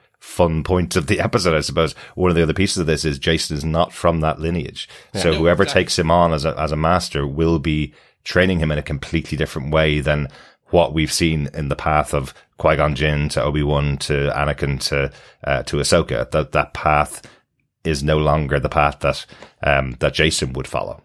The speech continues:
Speaker 2: No,
Speaker 1: or may follow.
Speaker 2: absolutely. I, and weirdly
Speaker 1: Or may follow.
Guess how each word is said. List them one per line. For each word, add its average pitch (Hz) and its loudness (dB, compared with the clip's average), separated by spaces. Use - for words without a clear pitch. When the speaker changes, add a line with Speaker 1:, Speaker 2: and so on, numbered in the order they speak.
Speaker 2:
No, 165 4
Speaker 1:
or 135 0
may 165 2
follow. 170 0
Speaker 2:
absolutely. 113 -2
I, 160 -2
and 185 0
weirdly 185 2
Speaker 1:
Or 82 2
may 76 4
follow. - -8